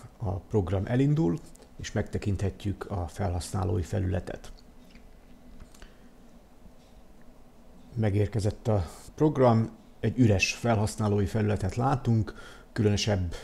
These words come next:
érdekességet nem tapasztalunk. Azt láthatjuk, hogy egy ismerős környezetben, egy szokásos Windowsos környezetben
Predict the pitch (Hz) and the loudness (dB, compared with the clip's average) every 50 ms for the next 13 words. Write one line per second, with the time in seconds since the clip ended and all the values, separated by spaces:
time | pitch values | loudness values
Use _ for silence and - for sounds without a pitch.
0 | - - - - 110 107 90 101 - - 101 - - - 101 92 95 82 - 127 | -14 -14 -8 -4 -2 -2 -2 -2 -4 -4 -4 -4 -2 -2 0 0 0 -2 -2 -2
1 | 135 156 147 - 143 - - - - - - 113 110 110 110 104 - - - - | -2 -2 0 -2 -2 0 0 -4 -2 0 2 4 4 6 4 4 2 -4 -14 -18
2 | - - - - - - 120 113 - - 117 110 107 - - 98 - - 113 107 | -20 -20 -18 -8 0 2 2 2 2 4 4 4 4 4 0 -4 -2 -2 -4 -4
3 | - - - 104 101 101 101 98 92 85 - - - - 90 87 131 127 - - | -4 -4 -2 0 2 2 2 2 0 -2 -6 -8 -6 -6 -2 0 0 0 2 2
4 | 113 101 101 98 90 - - 127 123 117 113 98 104 104 98 87 98 98 95 - | 2 2 2 0 0 0 0 2 2 4 4 4 4 4 4 2 2 0 0 0
5 | - - - - 101 95 - - 90 82 101 107 104 98 104 98 92 92 98 90 | -2 -4 -2 -2 -2 -4 -4 -4 -4 -2 2 2 2 2 2 2 2 0 -2 -2
6 | - - - - - - 107 101 92 92 90 - 95 92 87 85 92 95 95 92 | -4 -8 -12 -12 -8 -6 -4 -4 -2 -4 -4 -4 -4 -4 -4 -4 -2 -2 -2 -2
7 | 80 | -4